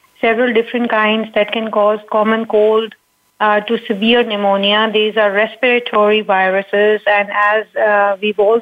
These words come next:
seen in the cases of sars previously, uh, previous outbreaks in the form of sars, uh, viruses, as well as mers cov virus, and now sars cov two virus, which has caused covid nineteen pandemic.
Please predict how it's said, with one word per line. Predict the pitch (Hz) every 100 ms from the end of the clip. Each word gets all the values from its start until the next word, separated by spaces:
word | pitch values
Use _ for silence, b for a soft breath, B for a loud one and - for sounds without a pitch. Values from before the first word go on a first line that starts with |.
| -
seen | 233 226
in | 220 214
the | 208 208
cases | - 208 202 214
of | 214 208 - _ B B B _ -
sars | 214 214 220 226 208 208 -
previously, | 240 233 247 247 226 226 220
uh, | 220 208 202 196 - -
previous | 254 240 233 233
outbreaks | 202 202 214 214
in | 220
the | 208
form | - 208
of | 202 -
sars, | 220 202 208 208 -
uh, | 247 220 208
viruses, | 196 208 208 208 214 220 220 214
as | 214 202
well | 190 208
as | 208 202
mers | 202 226 247 240 -
cov | 220 226 214
virus, | 202 208 214 214
and | 208 208
now | 202 226 226
sars | 226 208 208 -
cov | 208 208 202
two | - 330 330
virus, | 196 190 196 196
which | 214 -
has | 185 -
caused | 214 208 214 - B B B B _
covid | 214 214 220 214 202 226 214 208
nineteen | 208 202 208 214 220 240 247
pandemic. | 240 202 196 190 220 247 208 -